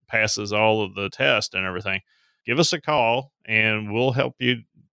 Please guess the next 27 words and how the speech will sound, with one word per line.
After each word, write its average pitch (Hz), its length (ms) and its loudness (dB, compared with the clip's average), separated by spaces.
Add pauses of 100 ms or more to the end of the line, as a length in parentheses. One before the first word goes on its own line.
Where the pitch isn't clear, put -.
(160)
decide 135 360 2
all 104 120 0
that. 92 160 -8
One 113 160 0
of 127 60 4
the 120 100 -4
things 123 180 2
that 92 100 -6
we're 123 200 0
offering 120 380 2
is 107 160 0
our 110 80 4
Retirement 117 420 0
three 113 180 -6
sixty 101 340 -2
scorecard. 110 640 0 (400)
And 113 100 0
the 117 60 2
scorecard 160 680 0
answers 143 400 -2
those 143 160 2
four 139 260 0
questions 131 540 0
I 113 60 0
talked 123 240 2
about 113 240 0
earlier. 117 480 2